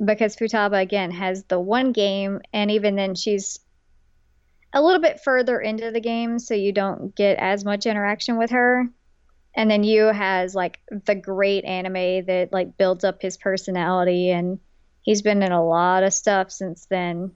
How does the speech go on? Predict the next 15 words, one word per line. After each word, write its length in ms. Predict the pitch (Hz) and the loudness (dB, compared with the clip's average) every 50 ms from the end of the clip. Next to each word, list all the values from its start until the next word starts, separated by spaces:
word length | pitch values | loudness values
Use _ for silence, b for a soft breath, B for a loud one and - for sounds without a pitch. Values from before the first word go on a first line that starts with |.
| _ _ _ _ _ _ _ _ _ _ _ _ _ _ _ _ _ _ _ _ _ _ _ _ _ b b b b - | _ _ _ _ _ _ _ _ _ _ _ _ _ _ _ _ _ _ _ _ _ _ _ _ _ b b b b -2
And 140 | 277 330 381 | 0 0 0
it's 140 | 415 370 - | 0 0 2
not 180 | 480 480 480 440 | 0 0 0 0
necessarily 380 | 415 - - 370 349 320 294 | -4 -4 0 2 4 4 4
just 260 | 233 240 247 - - | 2 -2 -4 -4 0
a, 260 | 233 226 220 208 208 190 | 2 2 2 2 0 -2
like, 260 | 202 202 196 190 - _ _ _ _ _ _ _ _ _ | -2 -2 -4 -4 -6 _ _ _ _ _ _ _ _ _
you've 240 | - 226 226 214 202 | -6 -6 -4 -4 -2
been 180 | 220 233 226 226 | 0 0 2 2
in 120 | 220 208 | 0 0
a 120 | 202 196 196 | 2 2 2
lot 200 | 196 202 185 175 | 2 2 0 -2
of 80 | - | -4
stuff. 480 | - - - - 214 196 185 185 - - - | -10 -8 -2 0 0 0 0 -2 -6 -8 -6
It's 460 | - 220 214 214 - - - - | -4 -4 -4 -6 -12 -20 -20 -20